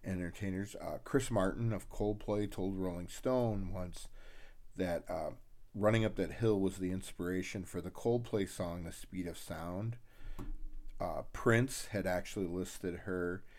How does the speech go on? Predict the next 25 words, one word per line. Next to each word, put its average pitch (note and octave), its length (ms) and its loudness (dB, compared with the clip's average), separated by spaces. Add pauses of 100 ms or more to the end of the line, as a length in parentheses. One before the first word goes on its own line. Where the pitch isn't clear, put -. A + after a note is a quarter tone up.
(240)
in F2+ 100 0
his F#2+ 220 0
liner F2+ 340 0
notes G2+ 400 0 (120)
on F2+ 200 -4
the, F2+ 220 -4
uh, E2+ 220 -4 (100)
Diamond F#2 400 -2
and E2 140 -8
Pearls A#2 420 2
album. A#2 540 0 (640)
And, F2 380 -4
um, E2 340 -4 (400)
one A2+ 140 6
of A#2+ 60 8
my G#2+ 100 8
favorite F2 360 0
bands, D#2+ 400 -8 (120)
uh, E2+ 200 -4
The F2+ 100 -6
Cure, F2+ 380 2
Robert G2 460 0
Smith A2 680 0
had F2 300 -4
cited F2+ 500 -2